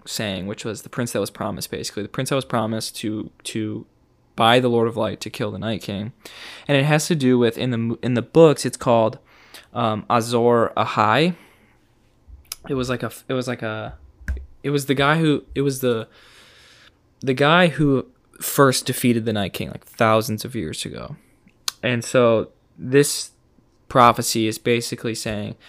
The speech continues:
the prince that was promised is the new version, and I might be butchering this, but it's pretty close, the new version of that Azor Ahai who would kill the Night King.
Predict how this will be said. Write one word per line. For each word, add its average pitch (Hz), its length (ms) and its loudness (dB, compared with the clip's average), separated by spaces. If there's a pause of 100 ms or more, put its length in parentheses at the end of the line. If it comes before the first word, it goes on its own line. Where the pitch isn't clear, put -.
(100)
the - 60 -12
prince 123 220 -2
that 131 80 4
was 123 100 4
promised 110 500 -4
is 113 200 -4
the 120 100 -2
new 120 400 4
version, 110 560 -2 (760)
and 120 80 0
I 120 40 6
might 123 220 2
be 123 80 -2
butchering 110 360 -4
this, 107 120 -8
but - 160 -2
it's 110 100 -8
pretty 117 240 -2
close, 104 440 -2
the 139 140 -4
new 156 220 6
version 127 640 4
of 113 260 2
that 107 340 0 (300)
Azor 123 180 0 (160)
Ahai 120 580 4 (160)
who 131 120 0
would 113 240 -2
kill 113 340 -2
the - 100 -12
Night 80 220 -10
King. - 240 -14